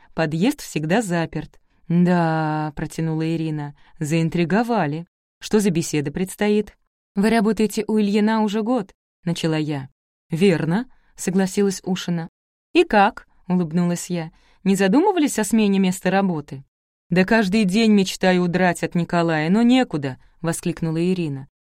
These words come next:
Если хотите что-то от меня узнать в обмен на нормальную работу, то все расскажу. Ильин, он, ну,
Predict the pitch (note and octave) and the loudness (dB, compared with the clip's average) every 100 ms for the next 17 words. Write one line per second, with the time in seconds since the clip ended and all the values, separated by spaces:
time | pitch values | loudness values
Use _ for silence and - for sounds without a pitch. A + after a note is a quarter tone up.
0 | _ _ - C4 C4+ B3 A#3 C#4 C#4 G3+ | _ _ 0 2 2 0 0 2 0 -2
1 | - G#3 G3+ F#3 F#3 F#3+ F#3 F3+ D3+ A3+ | 0 2 2 2 2 4 2 2 2 2
2 | G#3 - - _ _ _ _ - D#3 F3+ | 0 -4 -14 _ _ _ _ -4 0 2
3 | F3+ G#3 F#3+ F3+ F3 F3+ F3 E3+ E3 D#3+ | 4 4 4 4 2 2 2 2 2 0
4 | D3+ D4 D#4+ F3+ D3 - B3+ E4 F3 D#3 | 2 0 0 -4 -4 0 0 0 -4 -4
5 | D#3 G3 F#3+ _ _ _ F3+ G#3 G#3+ D4 | -4 -6 -8 _ _ _ 2 4 6 6
6 | E4 - A#3 A#3 A3+ G#3+ - - F#3+ G#3 | 6 2 2 4 2 0 -6 -2 0 2
7 | G#3 G#3 G3+ | 2 2 0